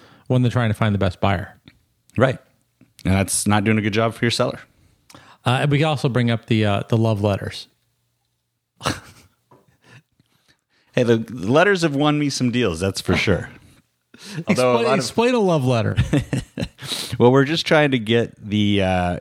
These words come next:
Speaker 2: you wanna paint a story for the sellers that your buyer is the best buyer, and maybe it's a young couple that just got married or they just had their first kid, and,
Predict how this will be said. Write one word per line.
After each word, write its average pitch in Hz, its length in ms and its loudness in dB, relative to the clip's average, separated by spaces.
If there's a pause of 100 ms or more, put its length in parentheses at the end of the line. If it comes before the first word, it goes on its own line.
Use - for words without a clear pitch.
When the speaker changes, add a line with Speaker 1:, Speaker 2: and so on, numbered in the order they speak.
Speaker 2:
you 120 220 0
wanna 135 180 0
paint 131 300 0
a 104 40 -2
story 120 420 0
for 110 140 -2
the 98 80 0
sellers 98 460 0
that 95 120 -2
your 98 140 0
buyer 98 320 2
is 95 120 0
the 95 100 0
best 95 260 -2
buyer, 95 400 0
and 90 220 -2 (420)
maybe 101 240 2
it's 104 160 2
a 95 160 -2 (280)
young 101 280 2
couple 101 380 2
that 95 100 2
just - 220 -4
got 98 160 -2
married 98 480 0
or 90 300 0
they 90 100 -2
just 92 200 -4
had 98 180 0
their 95 80 2
first 98 340 -2
kid, 98 400 0
and, 80 260 -4